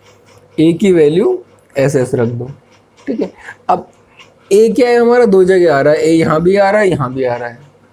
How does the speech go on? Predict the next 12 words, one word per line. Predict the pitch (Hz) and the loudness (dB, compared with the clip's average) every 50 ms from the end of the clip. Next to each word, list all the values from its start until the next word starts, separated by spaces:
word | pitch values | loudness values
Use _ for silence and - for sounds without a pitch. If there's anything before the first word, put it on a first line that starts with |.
| _ _ - | _ _ -10
ठीक | 214 - | -8 -8
है। | 233 233 - - - - _ _ | -8 -8 -10 -18 -20 -20 _ _
तो | - 170 | -2 0
मुझे | 185 202 208 240 214 - - _ _ _ _ _ | 0 0 0 0 -4 -6 -8 _ _ _ _ _
रखना | 139 147 165 - 240 202 226 233 | -2 0 0 0 0 0 0 0
इस | 233 226 - | 0 0 0
तरीके | 262 226 220 226 202 220 226 214 | 0 0 0 0 0 0 0 2
से | 220 226 220 | 2 2 2
है | 220 | 2
कि | 214 233 | 2 2
मेरे | 226 214 208 208 | 2 2 2 0
को | 196 220 247 330 427 415 | 0 0 0 -2 -2 -4